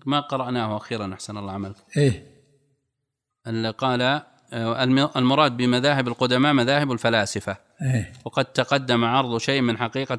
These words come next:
Speaker 1: مذهبهم، وهو جحد وإنكار الباري جل جلاله.
Speaker 2: نعم.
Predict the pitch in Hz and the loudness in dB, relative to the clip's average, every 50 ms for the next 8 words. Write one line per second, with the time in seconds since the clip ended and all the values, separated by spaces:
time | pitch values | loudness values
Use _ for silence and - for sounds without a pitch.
0 | 123 117 117 113 117 135 139 151 151 139 127 120 120 123 120 120 131 139 131 - | -2 -2 -2 -2 -2 -2 0 2 2 2 4 2 2 2 0 0 0 -2 -2 -2
1 | 131 131 135 151 151 139 117 113 117 117 - - 139 135 127 120 113 113 131 131 | -2 -2 -2 0 -2 -2 -2 -2 -2 -2 -2 -2 -2 -2 0 0 0 2 2 4
2 | 139 143 120 120 123 120 117 110 113 107 107 110 107 107 113 110 107 _ _ - | 2 2 0 0 0 0 0 0 0 0 0 0 0 0 -2 -4 -6 _ _ -20
3 | - - 139 135 113 | -12 -6 -4 -4 -2